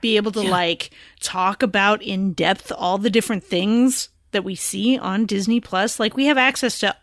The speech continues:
Speaker 1: all the movies and T V
Speaker 2: Ex-, ex-,
Speaker 1: shows
Speaker 2: except
Speaker 1: and
Speaker 2: one movie.
Speaker 1: everything.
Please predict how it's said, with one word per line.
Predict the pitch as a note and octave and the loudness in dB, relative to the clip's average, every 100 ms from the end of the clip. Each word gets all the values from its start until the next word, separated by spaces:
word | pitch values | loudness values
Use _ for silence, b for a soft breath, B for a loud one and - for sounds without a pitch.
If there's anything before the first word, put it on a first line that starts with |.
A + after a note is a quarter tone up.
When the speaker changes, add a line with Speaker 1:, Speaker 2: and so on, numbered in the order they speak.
| _ - | _ -2
Speaker 1:
all | B3+ C#4+ D#4 | 4 6 6
the | C4+ C#4 C#4 | 6 6 8
movies | C4+ C#4+ D#4+ C4 A#3+ - - - - _ _ _ _ | 10 10 8 6 2 -2 -8 -10 -10 _ _ _ _
and | B3 A#3+ | 2 2
T | - B3 | 4 4
V | A3 C4+ | 6 4
Speaker 2:
Ex-, | C#4 | 6
ex-, | - | 6
Speaker 1:
shows | G#3+ F3 E3+ | 4 2 -2
Speaker 2:
except | - - | 0 2
Speaker 1:
and | G#3 | 4
Speaker 2:
one | C3+ | 4
movie. | A#2+ | 4
Speaker 1:
everything. | C#4 A3 G3+ - | 4 2 0 -4